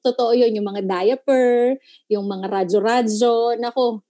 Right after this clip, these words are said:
talaga naman kung saan-saan din po ako sinasama ni Ma'am Nancy na business. Pero the best talaga dito sa First Vita Plus dahil walang mga nangyari doon sa ibang, ah, produkto na ibinebenta namin. Okay?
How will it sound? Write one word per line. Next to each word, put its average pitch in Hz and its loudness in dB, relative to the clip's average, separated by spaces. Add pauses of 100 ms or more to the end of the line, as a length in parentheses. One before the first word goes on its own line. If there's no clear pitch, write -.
talaga 220 2
naman 214 -2
kung 233 0
saan-saan 208 -4
din 208 -2
po 202 -2
ako 214 -2
sinasama 220 -2
ni 208 -6
Ma'am 202 -6
Nancy 190 -6
na 185 -10 (240)
business. 202 0
Pero 226 4
the 214 2
best 277 2
talaga 254 2
dito 220 2
sa 208 -2
First 202 0
Vita 175 -4
Plus 170 -8
dahil 208 -2 (240)
walang 381 4
mga 262 2
nangyari 196 0
doon 190 0
sa - -2
ibang, 196 0
ah, 185 -10
produkto 240 2
na 196 -2
ibinebenta 190 -2
namin. 165 -4
Okay? 269 4